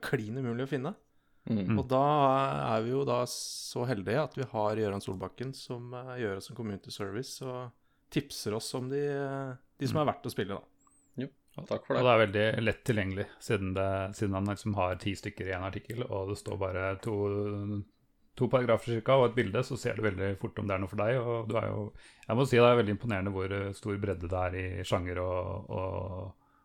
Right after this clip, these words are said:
Speaker 3: alt mulig da, i løpet av de hver måned, så, så jeg føler liksom at, ja, kanskje bare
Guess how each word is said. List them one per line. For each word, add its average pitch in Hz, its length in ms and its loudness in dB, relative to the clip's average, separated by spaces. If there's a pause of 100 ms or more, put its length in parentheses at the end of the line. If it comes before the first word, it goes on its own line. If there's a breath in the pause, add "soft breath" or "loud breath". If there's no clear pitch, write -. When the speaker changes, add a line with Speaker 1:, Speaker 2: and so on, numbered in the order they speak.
Speaker 3:
alt 104 140 -2
mulig 98 160 -2
da, 110 100 2
i 104 60 0
løpet 95 160 -4
av 92 160 -2
de 90 60 -4 (420)
hver 95 160 2
måned, 98 240 -4
så, 117 220 0 (260)
så 113 160 -4
jeg 113 80 -4
føler 107 160 -2
liksom 101 240 -6
at, - 160 -14 (240)
ja, - 160 -2
kanskje 117 240 -4
bare 95 220 0